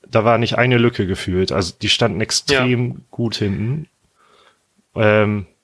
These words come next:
Speaker 1: naja, man muss auch, ich glaube, das ist auch ein großer Faktor, warum man halt sagen muss, das war eine absolut verdiente Niederlage, die hätte auch drei eins ausgehen können. Ähm, Bayern hat einfach vieles, vieles richtig gemacht und wahrscheinlich auch besser als in den letzten Wochen.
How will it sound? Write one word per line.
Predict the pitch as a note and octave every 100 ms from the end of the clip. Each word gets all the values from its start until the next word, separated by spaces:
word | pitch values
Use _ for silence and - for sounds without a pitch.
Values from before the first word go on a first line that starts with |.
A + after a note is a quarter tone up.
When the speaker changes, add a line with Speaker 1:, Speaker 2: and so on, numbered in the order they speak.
| _ _
Speaker 1:
naja, | G#2 G#2+ A#2+
man | A#2+
muss | A#2+ -
auch, | A#2 -
ich | -
glaube, | - A#2
das | A#2 A#2
ist | -
auch | B2
ein | - A#2+
großer | A2+ -
Faktor, | - A#2 - A#2
warum | A2 A2+
man | A2
halt | G#2 G2+
sagen | A2 A2+
muss, | G#2
das | G2+
war | A2
eine | G#2
absolut | G2+ - G#2+
verdiente | - G#2+ A2 A#2
Niederlage, | A2 A#2+ A#2 A2+ A2+ A2
die | G#2+
hätte | G#2+ A2
auch | -
drei | A2+ A#2+
eins | A#2+ A2+
ausgehen | A#2 - A#2 G#2+
können. | - A2+ A2+ - - - - _ _
Ähm, | - G#2 G2+ G2 F#2 _ _ _ _ _ _ _
Bayern | - G#2 A2+ A#2
hat | A2+
einfach | A2 A#2+ -
vieles, | - B2 A#2 - - -
vieles | - G#2+ -
richtig | A#2+ - - -
gemacht | F#2 F#2+ G#2+ -
und | G2+
wahrscheinlich | G2+ - G#2+ G2+
auch | G2
besser | - G#2 G#2+
als | G2 -
in | F#2+
den | F#2
letzten | F#2 - G2+
Wochen. | F2+ - G2+